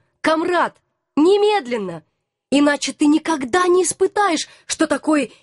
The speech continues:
истинное очищение души». Кот вскочил и, схватив его за руку, с силой потянул в церковь, как будто заново родился.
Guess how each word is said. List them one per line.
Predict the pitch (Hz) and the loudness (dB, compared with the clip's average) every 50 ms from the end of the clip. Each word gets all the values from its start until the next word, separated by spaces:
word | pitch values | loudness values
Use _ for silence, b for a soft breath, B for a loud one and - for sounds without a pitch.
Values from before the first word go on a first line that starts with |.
| b b - | b b -2
истинное | 294 320 311 269 208 - - - 247 240 220 226 226 | 0 2 2 2 0 -2 -4 -2 -2 -2 0 0 -2
очищение | 226 226 - 285 277 - - - 311 311 262 220 214 208 190 | -2 -2 -2 -2 -2 -2 -2 0 0 0 0 0 -2 -2 -2
души». | 180 254 262 - - 311 294 220 170 - _ _ _ _ _ _ _ _ _ _ _ | -4 -4 -4 -4 -2 -2 -2 -2 -2 -8 _ _ _ _ _ _ _ _ _ _ _
Кот | - 311 302 277 - - _ _ _ _ _ _ _ - | -2 0 0 0 -2 -6 _ _ _ _ _ _ _ -8
вскочил | - - - - 254 208 - - - 339 415 370 294 - _ _ _ _ _ _ _ | -6 -6 -4 -2 -4 -4 -2 -2 0 0 0 0 -2 -6 _ _ _ _ _ _ _
и, | - 392 415 | -2 0 0
схватив | - - - 269 262 285 277 - - 311 - - | 0 -4 -8 -4 -4 -4 -2 -2 -2 -4 -4 -4
его | 208 247 240 262 | -6 -2 -2 -2
за | 262 262 - - 359 349 320 | -2 -2 -2 0 0 0 0
руку, | 311 - - 285 240 b b b b b | -2 -2 -4 -4 -4 b b b b b
с | b - - - - - | b -2 -2 0 0 0
силой | - 453 392 311 294 - | 0 0 0 0 -2 -2
потянул | - 277 - - 285 277 285 262 233 | -4 -6 -2 0 0 0 0 0 -2
в | - - | -4 -6
церковь, | - - - 269 233 202 - 196 165 - _ _ _ _ _ _ _ _ _ _ _ - | -6 -2 -2 -2 -2 -4 -8 -10 -10 -10 _ _ _ _ _ _ _ _ _ _ _ -6
как | - 262 269 214 220 208 | -4 -4 -4 -4 -4 -2
будто | 240 302 302 294 _ - - 269 262 - b b b b b b b b - | 0 0 0 -2 _ -4 -2 -2 -2 -6 b b b b b b b b -6
заново | - 311 - - 311 349 330 302 285 226 247 247 | -6 -4 -2 0 0 0 0 0 -2 -4 -4 -4
родился. | 254 254 220 208 269 285 269 208 - - - 170 156 | -4 -4 -2 -2 -2 -2 -2 -2 -2 -4 -4 -6 -10